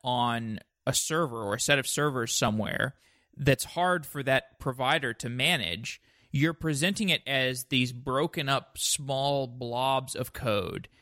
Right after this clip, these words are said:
so that the provider can more easily distribute your little blobs of code across their servers so that they, so basically it's just this increase in liquidity because in, instead of having to deploy this entire monolith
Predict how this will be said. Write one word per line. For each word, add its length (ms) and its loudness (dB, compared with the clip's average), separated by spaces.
so 240 2
that 200 -2
the 80 -2
provider 920 -2
can 220 2
more 380 0
easily 800 0
distribute 760 2
your 260 0
little 260 -2
blobs 540 0
of 160 -4
code 540 -2
across 480 -4
their 180 -2
servers 720 0
so 160 0
that 160 0
they, 320 2
so 160 -2
basically 480 0
it's 120 -2
just 180 0
this 160 2
increase 480 2
in 100 0
liquidity 480 2
because 300 0
in, 180 -2
instead 400 2
of 80 -4
having 340 0
to 440 0
deploy 420 2
this 160 -8
entire 380 0
monolith 760 -2